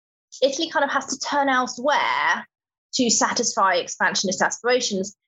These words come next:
and almost frustrated in its inability to, to do that nationally, colony has become a kind of substitute. So the two things are quite closely connected, right? Colony is almost an alternative.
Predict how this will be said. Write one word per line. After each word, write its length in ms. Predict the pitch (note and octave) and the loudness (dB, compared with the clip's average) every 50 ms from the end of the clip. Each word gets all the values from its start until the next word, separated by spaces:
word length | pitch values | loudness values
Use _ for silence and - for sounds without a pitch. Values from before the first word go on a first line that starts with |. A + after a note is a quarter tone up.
| _ _ _ - | _ _ _ 0
and 280 | A3 A3 A3+ A3 G#3+ - - _ _ _ _ _ _ _ _ _ | 2 2 2 0 0 -4 -8 _ _ _ _ _ _ _ _ _
almost 360 | - C#4+ E4 F4 E4+ - - - | -2 0 2 2 2 0 -2 -4
frustrated 920 | - - - B3+ B3+ - - - C#4 D#4 E4 D#4+ - - B3+ G3+ G3+ G3+ - - - | -4 -2 0 0 2 0 0 0 2 2 2 0 0 0 0 0 0 -2 -8 -2 0
in 160 | A3+ A3 A3 | 0 2 2
its 160 | G3 - - | 0 -2 -2
inability 560 | A3+ G#3+ G3+ G3+ G#3 G3+ G3 F#3+ - - F3+ | -2 0 0 0 2 2 2 0 0 -4 -4
to, 340 | F3 - - F#3 F3 - - - _ - | -4 0 0 2 0 0 -2 -8 _ -4
to 80 | F#3+ | -2
do 160 | - E3 D#3+ | 0 0 0
that 220 | E3+ F#3+ E3+ D3 - - _ _ _ _ _ _ _ _ - | 2 2 0 0 -2 -8 _ _ _ _ _ _ _ _ -2
nationally, 880 | G#3+ A#3+ D4+ - - - - A3+ - - - - C3+ F#3 C4 C4+ - - _ _ _ _ _ _ _ _ _ | 0 2 2 2 0 0 0 0 0 0 0 0 0 0 0 0 -4 -10 _ _ _ _ _ _ _ _ _
colony 340 | - D#4 E4 E4+ D#4+ D#4 D4 | -2 0 0 2 2 0 0
has 80 | C#4 | 0
become 300 | C#4 - C4+ - C4+ C4 | -2 -4 -2 -2 0 0
a 80 | B3+ B3+ | 0 0
kind 180 | - B3+ A#3 A3+ | 0 0 0 0
of 80 | G#3+ | 0
substitute. 680 | - - C4 A3+ - - G3+ - - - F#2+ - - - - - - - - | 0 -2 -2 -2 -4 -2 0 0 0 0 -4 -8 -10 -14 -12 -12 -12 -12 -10
So 120 | - - | -8 -4
the 60 | A#3 C4 | -2 0
two 220 | - - F4 F4 | 2 2 2 2
things 240 | - G#4 F#4+ E4+ E4 | 2 2 0 0 -2
are 40 | D4+ | -4
quite 340 | - - D4+ C4+ - - - _ _ - | -2 0 0 0 0 -2 -8 _ _ -10
closely 600 | - - D4+ C#4 C#4 C4+ - - B3 A#3 A#3 A3 | -2 2 2 2 4 2 0 0 2 2 0 0
connected, 640 | A3 - A3 A3+ A#3 - - - - - - - - - - - D#2 | 0 0 2 2 2 2 0 -4 -8 -4 -4 -4 -4 -4 -8 -6 -2
right? 280 | E2+ G3+ G3+ E2+ - - _ _ _ _ _ _ _ _ _ _ _ _ - - - - - | 0 0 0 0 -2 -10 _ _ _ _ _ _ _ _ _ _ _ _ -12 -12 -12 -14 -6
Colony 300 | - C4+ C4+ C4+ C4+ B3+ | -2 0 0 2 0 0
is 80 | A3 | 0
almost 340 | - - A#3+ A3+ A3 G#3 - | 0 0 0 0 0 0 0
an 80 | G#3+ G#3 | 0 0
alternative. 640 | G#3 G3+ G#3 - C#4 C4 A#3 G3+ G#3 - - - | 0 0 -2 0 0 0 0 0 -2 -2 -4 -2